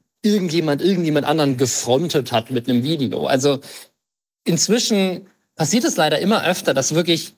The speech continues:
ganz, ganz dramatische persönliche Themen äh, im Internet, und das ist teilweise auch sehr gut, dass das passiert, dass es an die Öffentlichkeit kommt, aber die werden im Internet diskutiert und dann auf dieselbe Art und Weise behandelt,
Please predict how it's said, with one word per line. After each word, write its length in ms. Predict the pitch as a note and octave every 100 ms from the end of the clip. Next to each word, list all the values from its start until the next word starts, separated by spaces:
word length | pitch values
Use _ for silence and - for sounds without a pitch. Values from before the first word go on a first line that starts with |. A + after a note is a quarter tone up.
| _ _ -
ganz, 420 | D#3+ A3+ A#3+ -
ganz 340 | D#3+ F#3 G3
dramatische 640 | - E3 C#3 E3+ G3 - F3+
persönliche 1000 | - C#3+ C3 F3+ G3+ F#3+ F3+ F3 F3 - -
Themen 600 | - G3 F3 D#3 D3+ - _ _ _ -
äh, 200 | D3 D#3
im 100 | D#3+
Internet, 580 | A3 G#3+ G3+ G3+ - -
und 80 | C3
das 120 | -
ist 120 | A#2+
teilweise 280 | C3 C#3+ C3
auch 80 | A#2+
sehr 140 | A#2+
gut, 180 | D3 A#3
dass 100 | A3
das 160 | F#3+
passiert, 260 | - G#3 F#3+
dass 120 | E3
es 80 | -
an 80 | D#3+
die 80 | D#3
Öffentlichkeit 420 | F3+ E3 - D#3
kommt, 180 | E3 C#3+
aber 220 | C#3 C3 - - -
die 100 | D3
werden 160 | G3+
im 60 | F#3+
Internet 300 | G#3 G3 D#3+
diskutiert 580 | E3 - - A3+ C4+ -
und 140 | F3
dann 140 | F3+ G3
auf 120 | -
dieselbe 580 | E3+ C#3 F3 B3 A#3 A3+
Art 160 | G3
und 140 | G3 E3+
Weise 260 | E3 D#3+
behandelt, 680 | D3 C3+ F#3+ A3 G3+ G3+ -